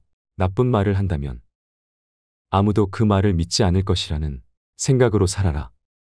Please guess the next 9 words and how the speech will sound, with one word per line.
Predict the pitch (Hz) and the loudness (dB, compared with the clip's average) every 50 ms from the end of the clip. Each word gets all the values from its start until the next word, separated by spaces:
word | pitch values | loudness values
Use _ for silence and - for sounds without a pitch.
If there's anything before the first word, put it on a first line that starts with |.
| _ _ _ _ _ _ _ _ _ _ _ _ _ | _ _ _ _ _ _ _ _ _ _ _ _ _
사람은 | - - 143 135 139 131 131 127 123 104 | -6 -2 0 0 2 2 2 0 0 -2
불의의 | - - 95 101 104 104 101 | -4 -2 0 2 2 2 0
제물이 | 95 - 98 95 98 101 107 104 | 0 -2 -2 0 0 0 0 -2
되는 | 90 98 95 98 95 | -2 0 0 0 0
것이 | 90 85 - - 82 | -2 -2 -4 -6 -10
두려워서 | - - 90 98 87 78 73 - - 82 67 - - _ _ _ _ _ _ | -10 -4 -2 -2 -2 -2 -4 -6 -8 -10 -10 -12 -14 _ _ _ _ _ _
그것을 | - - 101 117 110 - - 120 113 | -4 2 2 2 2 4 2 0 0
비난하는 | 98 - - 101 104 104 107 98 95 | 0 0 2 2 4 4 4 2 2
것이지, | 85 73 76 - - - - - 80 62 | 0 0 -2 -4 -6 -10 -10 -10 -12 -12